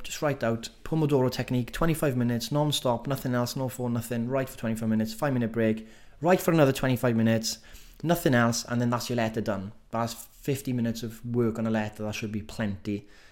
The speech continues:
and, uh, you'll get good. It'll be good. But guys, let's refocus now. It's Monday. Doesn't matter, Christmas is Saturday. We've got twenty-four hours ahead of us to deal with first. That's the most important thing.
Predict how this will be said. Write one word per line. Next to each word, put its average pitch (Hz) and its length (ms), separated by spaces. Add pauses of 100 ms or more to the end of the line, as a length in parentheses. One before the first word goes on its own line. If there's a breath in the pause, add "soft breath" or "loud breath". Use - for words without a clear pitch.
(240 soft breath)
and, 107 280
uh, 104 120
you'll 104 180
get 107 220
good. 104 180 (220)
It'll 110 240
be 110 80
good. 110 200 (680 loud breath)
But 131 80
guys, 123 300 (440 soft breath)
let's 127 220
refocus 123 560
now. 120 220 (140)
It's 117 140
Monday. 117 520
Doesn't 135 180
matter, 127 180
Christmas 127 380
is 117 80
Saturday. 113 580
We've 113 140
got 117 180
twenty-four 117 400
hours 110 160
ahead 113 160
of 104 100
us 101 180
to 107 100
deal 104 200
with 101 120
first. 110 420 (140)
That's 107 160
the 120 100
most 110 160
important 104 400
thing. 104 220